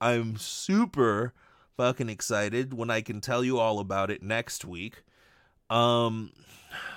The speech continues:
you know, I, I'm, I'm, I've been having some off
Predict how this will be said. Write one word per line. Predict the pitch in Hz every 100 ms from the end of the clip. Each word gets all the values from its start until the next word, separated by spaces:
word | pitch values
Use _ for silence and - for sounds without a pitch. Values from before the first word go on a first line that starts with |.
| - - - - _ _ _ _ _ _ _ _ _ _ _ _
you | 147
know, | 151 151 147
I, | - 143 -
I'm, | 160 165
I'm, | - 180
I've | 151 185
been | 208
having | 170 240 254 233
some | - 208 180 -
off | 160 175 170 -